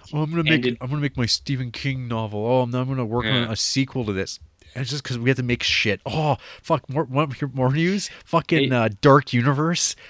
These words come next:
Speaker 1: That,
Speaker 2: Oh.
Speaker 1: that, that, that garbage show. God
Speaker 2: Mm-hmm.
Speaker 1: damn it.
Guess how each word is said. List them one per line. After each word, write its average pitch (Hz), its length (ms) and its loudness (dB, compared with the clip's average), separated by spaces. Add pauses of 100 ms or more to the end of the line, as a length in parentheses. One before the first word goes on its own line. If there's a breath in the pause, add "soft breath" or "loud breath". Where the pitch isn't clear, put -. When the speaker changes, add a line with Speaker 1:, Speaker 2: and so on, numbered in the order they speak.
(140 loud breath)
Speaker 1:
That, 120 300 4
Speaker 2:
Oh. 117 160 -6
Speaker 1:
that, 113 340 0
that, 107 260 2 (220)
that 120 460 0
garbage 120 420 0
show. 131 400 0 (300 loud breath)
God 139 240 -2
Speaker 2:
Mm-hmm. 120 140 -4
Speaker 1:
damn 127 340 2
it. 95 140 -2